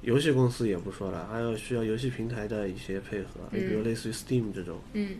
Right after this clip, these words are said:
Speaker 1: 一定要靠这种公司配合，也，大家一定要互相通力合作，
Speaker 2: 嗯。
Speaker 1: 才有可能就是说我以后这个可以做得更好，可以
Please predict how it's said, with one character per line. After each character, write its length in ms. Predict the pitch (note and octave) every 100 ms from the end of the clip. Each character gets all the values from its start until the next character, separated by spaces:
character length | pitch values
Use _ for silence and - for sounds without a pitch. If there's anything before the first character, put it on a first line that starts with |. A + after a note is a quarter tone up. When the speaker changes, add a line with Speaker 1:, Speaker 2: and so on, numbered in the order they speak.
| -
Speaker 1:
一 80 | A#2+
定 160 | C3+
要 100 | C3 B2 - - -
靠 240 | - C#3
这 140 | D3+
种 160 | C3+ F#2+
公 160 | G2 G2
司 260 | - G2 - - - - - - - - -
配 160 | - A2
合， 240 | - - - -
也， 160 | G1+ C2 - - - - -
大 140 | B2+
家 300 | B2 A#2+ A#2+
一 20 |
定 120 | B2
要 120 | B2 A2+
互 200 | - B2+
相 200 | B2+ B2+
通 180 | C#3+
力 100 | C#3
合 160 | B2 A#2
作， 480 | A#2 C3 A2+ F2+ F2 -
Speaker 2:
嗯。 80 | G#3
Speaker 1:
才 80 | A2
有 100 | A2
可 140 | - G#2
能 180 | F#2+ G2
就 160 | G2+
是 60 | G2
说 200 | G#2 G2+ - - - -
我 80 | G2
以 120 | F#2
后 500 | F2+ G2+ G2 F#2 F2+ -
这 80 | F#2+
个 180 | F2+ F2
可 100 | -
以 80 | F#2+ F#2
做 120 | G2
得 80 | F#2
更 180 | - F#2+
好， 260 | - E2 F2
可 60 |
以 100 | -